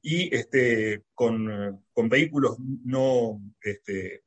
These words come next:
automáticos, ¿no es cierto? Automatizados. Y, y el, y la otra gran disciplina que contribuye en, en este manejo integrado y que está todavía en estado de desarrollo, pero que es muy prometedora, es la nanotecnología.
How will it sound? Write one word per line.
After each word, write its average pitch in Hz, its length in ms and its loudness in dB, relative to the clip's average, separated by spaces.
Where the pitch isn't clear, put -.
automáticos, 117 640 0
¿no 90 60 -18
es 98 80 -14
cierto? 139 220 -4
Automatizados. 113 640 -2
Y, 185 520 4
y 160 60 8
el, 180 220 4
y 143 100 4
la 156 140 6
otra 185 280 6
gran 180 280 4
disciplina 170 580 -2
que 123 180 -2
contribuye 127 880 -2
en, 120 220 -4
en 120 120 -2
este 143 200 -4
manejo 135 460 -2
integrado 127 680 2
y 110 120 -12
que - 120 -14
está 131 200 2
todavía 139 420 6
en 151 80 2
estado 139 240 2
de 135 80 4
desarrollo, 131 460 -2
pero 104 160 -6
que 117 100 -10
es 117 40 -10
muy 135 140 -8
prometedora, 143 640 0
es 123 80 -4
la 120 140 -2
nanotecnología. 117 1080 -4